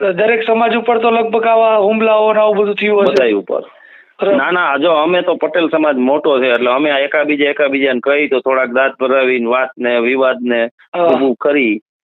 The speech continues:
Speaker 2: પણ
Speaker 1: હા.
Speaker 2: નાના વર્ગ જે છે તમારા સમાજને છોડીને,
Speaker 1: હા.
Speaker 2: નાના વર્ગને તો બોલવા પણ જ નથી.
Speaker 1: હા, એને નથી. ઓબીસી ને બીજા લોકો છે,
Speaker 2: હા,
Speaker 1: દેવી પૂજક
Speaker 2: હા, એને તો
Speaker 1: હોય.
Speaker 2: બોલવા પણ જ નથી. અને તમારામાં ઈ બે ત્રણને મારી લીધું છે.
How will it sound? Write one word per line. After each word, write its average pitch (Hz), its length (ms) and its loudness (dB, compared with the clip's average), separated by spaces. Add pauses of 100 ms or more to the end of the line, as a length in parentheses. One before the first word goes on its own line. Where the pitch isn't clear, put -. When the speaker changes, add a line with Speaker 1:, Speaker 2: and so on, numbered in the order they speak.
(140)
Speaker 2:
પણ 127 140 2
Speaker 1:
હા. 127 80 2
Speaker 2:
નાના 160 280 0
વર્ગ 156 320 0
જે 151 280 0
છે 156 140 0
તમારા 143 360 0
સમાજને 131 480 -2
છોડીને, 120 480 -2 (320)
Speaker 1:
હા. 156 260 0
Speaker 2:
નાના 165 300 -2
વર્ગને 180 360 2
તો 180 80 2
બોલવા 175 340 2
પણ 135 280 0
જ 107 100 -4
નથી. 85 220 -4 (340)
Speaker 1:
હા, 175 140 0
એને 196 220 -2
નથી. 190 280 0
ઓબીસી 180 500 0
ને 180 200 0
બીજા 180 280 -2
લોકો 180 320 0
છે, 202 120 2
Speaker 2:
હા, 180 120 2
Speaker 1:
દેવી 175 160 -2
પૂજક 170 300 -4
Speaker 2:
હા, 110 140 2
એને 151 220 0
તો 170 60 2
Speaker 1:
હોય. 160 120 2
Speaker 2:
બોલવા 165 320 2
પણ 127 360 -2
જ 120 40 0
નથી. 104 280 -2
અને 123 400 0
તમારામાં 190 640 0
ઈ 185 80 0
બે 180 140 0
ત્રણને 185 340 0
મારી 185 260 0
લીધું 147 320 0
છે. 147 120 0